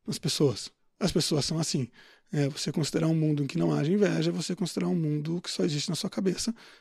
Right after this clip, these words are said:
Existe inveja, existe a vontade de ter, mas é, é, é, é, é razoável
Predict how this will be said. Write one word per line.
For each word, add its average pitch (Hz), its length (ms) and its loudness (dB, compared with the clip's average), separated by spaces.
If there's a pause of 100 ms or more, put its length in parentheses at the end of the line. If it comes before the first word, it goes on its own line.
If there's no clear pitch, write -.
(160)
Existe 147 360 4
inveja, 180 440 6 (480)
existe 143 560 0
a 247 60 2
vontade 151 420 -2
de 202 80 0
ter, - 320 2 (480)
mas 170 580 4 (100)
é, 156 380 4
é, 143 500 4
é, - 80 0
é, 143 460 0 (320)
é 170 120 4
razoável 156 800 6